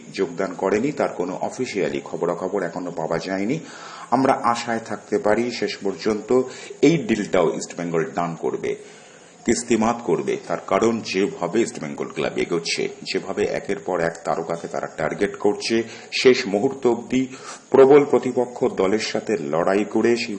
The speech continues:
ফুটবলারকে ইস্ট বেঙ্গল ক্লাব ছিনিয়ে নিচ্ছে, সত্যি করেই গতি প্রকৃতি দেখে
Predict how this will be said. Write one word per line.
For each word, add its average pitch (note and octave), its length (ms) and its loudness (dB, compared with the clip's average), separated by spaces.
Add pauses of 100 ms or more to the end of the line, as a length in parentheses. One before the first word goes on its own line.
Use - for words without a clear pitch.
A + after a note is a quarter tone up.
ফুটবলারকে G2 640 0
ইস্ট - 160 -6
বেঙ্গল F2+ 260 -2
ক্লাব G2 320 -2
ছিনিয়ে A2+ 380 -2
নিচ্ছে, E2 480 -2 (320)
সত্যি - 360 2
করেই C#3 540 8
গতি A#2+ 280 4
প্রকৃতি B2 460 2
দেখে B2+ 580 6